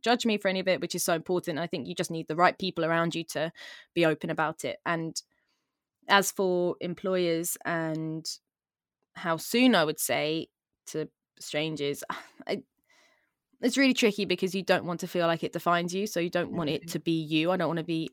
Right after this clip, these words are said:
Speaker 1: "Oh, I'm Emily and I have bipolar," because I
Speaker 2: Yeah.
Speaker 1: don't think, you know, I don't want the attention to be on that. It shouldn't be on that.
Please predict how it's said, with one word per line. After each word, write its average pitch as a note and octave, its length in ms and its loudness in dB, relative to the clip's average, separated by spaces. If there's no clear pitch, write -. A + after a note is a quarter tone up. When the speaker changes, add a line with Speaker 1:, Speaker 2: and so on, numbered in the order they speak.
Speaker 1:
"Oh, E3 160 4
I'm D#3+ 160 0
Emily D#3 280 0
and D3+ 100 -2
I D3 60 -2
have D3+ 200 -2
bipolar," D3 540 0
because F#3 380 -4
I F3 60 -4
Speaker 2:
Yeah. - 20 -8
Speaker 1:
don't C#3 220 -2
think, - 180 -6
you G3+ 100 2
know, G3+ 100 4
I E3+ 340 -2
don't E3+ 140 -2
want F#3 140 2
the F3+ 60 4
attention D#3+ 360 0
to - 80 -10
be G3 140 2
on D#3 140 2
that. D3+ 220 -4
It E3+ 140 -4
shouldn't F3 220 -2
be E3 100 -2
on D#3 120 -2
that. D#3+ 220 -2